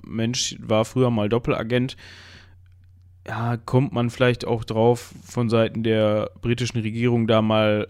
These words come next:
auf alle möglichen Dinge, die in diesem Berufszweig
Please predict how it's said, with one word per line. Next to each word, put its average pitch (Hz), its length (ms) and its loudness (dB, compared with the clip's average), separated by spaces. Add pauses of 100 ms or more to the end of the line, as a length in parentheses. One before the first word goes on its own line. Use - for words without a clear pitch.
(140)
auf 110 380 -2
alle 113 180 2
möglichen 113 720 0 (460)
Dinge, 123 480 2
die 113 340 2
in 113 180 -2
diesem 113 720 0 (1300)
Berufszweig 117 880 0